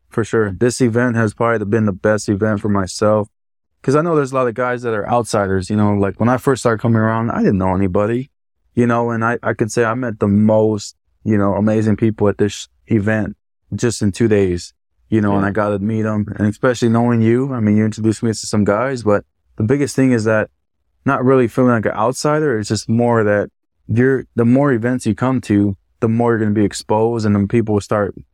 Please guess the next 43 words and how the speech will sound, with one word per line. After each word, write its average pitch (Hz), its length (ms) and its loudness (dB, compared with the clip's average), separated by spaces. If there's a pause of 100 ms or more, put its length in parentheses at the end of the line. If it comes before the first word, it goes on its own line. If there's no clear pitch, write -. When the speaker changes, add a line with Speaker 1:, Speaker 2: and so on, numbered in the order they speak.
(160)
Speaker 1:
you 135 120 0
know, 117 140 0
"Hey, 117 380 0
that 123 160 -2
guy's 139 200 -2
been 110 120 -2
coming," 107 380 0
and 92 80 -6 (420)
you 113 140 0
start 113 240 0
getting 110 180 -2
to 104 100 -10
know 101 220 -4
that 87 160 -6
person. 95 380 -4
So 101 320 -2 (360)
Speaker 2:
And 123 120 -2
then 135 100 0
they 117 100 2
start 95 300 0
opening 92 380 0
up 95 140 -2
to - 120 -4
you 82 120 2
about 76 260 -2
different 78 280 -8
things. 80 220 -8
Speaker 1:
Exactly. 95 540 -2
Speaker 2:
You 87 180 -6
know? 85 300 -6
Speaker 1:
Yep. 110 240 0 (100)
Speaker 2:
But, 95 180 -2
uh, 92 60 -2
you 95 220 -2
know, 87 120 -2
so, 92 440 -2 (640)
yeah, 104 260 2
man, 87 240 -10
it's, - 220 -8
it's 139 180 -2
a - 60 -4
powerful 78 580 -4
thing. - 380 -14